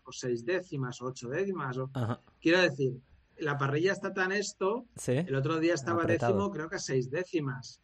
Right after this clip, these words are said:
Speaker 2: Madre.
Speaker 1: A seis décimas de Quartararo. O sea, en fin, eh, tiene mucho mérito, tiene cuarenta y dos años, está peleando con chicos de veintidós, y claro,
Speaker 2: Madre.
Speaker 1: eso,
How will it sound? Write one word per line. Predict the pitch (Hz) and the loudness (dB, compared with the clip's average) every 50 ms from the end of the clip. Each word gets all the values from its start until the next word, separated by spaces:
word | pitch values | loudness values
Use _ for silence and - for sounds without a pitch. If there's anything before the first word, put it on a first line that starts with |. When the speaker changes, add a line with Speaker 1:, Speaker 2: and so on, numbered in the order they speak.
| _ _ - | _ _ -12
Speaker 2:
Madre. | 104 98 - - - | -10 -10 -8 -8 -6
Speaker 1:
A | |
seis | - 135 139 139 139 | -2 0 0 2 2
décimas | 156 151 139 175 185 180 170 | 0 0 0 0 -2 -2 -2
de | 160 170 143 | -2 -2 -2
Quartararo. | 147 143 139 - - 131 135 135 - | -2 -4 -4 -4 -6 -10 -10 -10 -10
O | 170 | -10
sea, | - - 160 160 143 131 135 - - _ _ _ _ - _ _ _ _ _ _ _ _ _ | -6 -4 -2 -2 -2 -2 -6 -10 -12 _ _ _ _ -20 _ _ _ _ _ _ _ _ _
en | - 139 | -6 -2
fin, | 143 156 143 120 113 - - | 2 2 2 2 0 -4 -10
eh, | - 131 | -10 -8
tiene | 123 170 160 165 175 | -4 -2 -2 -2 -2
mucho | 175 139 - 151 151 | -2 -4 -2 -4 -2
mérito, | 147 147 147 156 147 - - | -2 0 -2 -2 -2 -2 -2
tiene | 156 151 147 | -2 0 0
cuarenta | 156 156 151 143 139 | 2 0 0 0 0
y | 139 | 0
dos | 135 135 139 147 139 | 0 -2 -2 -4 -4
años, | 131 135 139 151 160 151 - - | -2 0 0 -2 -2 -4 -8 -10
está | - - - 147 143 | -12 -10 -6 -4 -2
peleando | 143 156 156 156 156 151 143 | 0 2 0 0 0 -2 -4
con | - 147 143 139 | -2 -2 -4 -2
chicos | 139 147 139 147 131 | -2 -4 -2 -2 0
de | 135 135 | 0 2
veintidós, | 135 131 131 127 123 127 131 135 151 165 165 170 - - - - | 0 0 0 0 0 0 0 0 -2 -4 -6 -10 -16 -16 -18 -16
y | - - | -12 -10
claro, | 120 113 110 117 120 127 | -8 -8 -6 -6 -6 -6
Speaker 2:
Madre. | 117 | -8
Speaker 1:
eso, | 113 - - 135 131 131 127 127 123 123 | -8 -8 -4 -2 -2 0 0 0 -2 -4